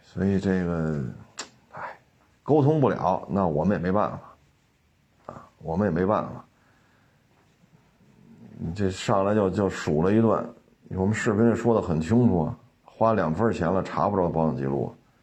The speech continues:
人车主说了，之前一直去这个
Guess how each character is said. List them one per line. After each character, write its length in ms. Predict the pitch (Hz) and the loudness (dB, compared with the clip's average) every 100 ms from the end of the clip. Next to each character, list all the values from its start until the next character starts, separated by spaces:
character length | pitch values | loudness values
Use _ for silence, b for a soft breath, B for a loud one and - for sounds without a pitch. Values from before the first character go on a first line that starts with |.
| b | b
人 140 | 85 92 | -6 -2
车 180 | 110 | 0
主 140 | 98 87 | 0 0
说 260 | - 101 | 2 2
了， 80 | 90 | 2
之 160 | 82 98 | 0 0
前 180 | 95 95 | 2 0
一 80 | |
直 160 | 80 92 | 0 0
去 480 | 95 82 67 64 50 | 0 0 0 0 -2
这 180 | 73 58 | -4 -2
个 240 | 50 50 | -2 -4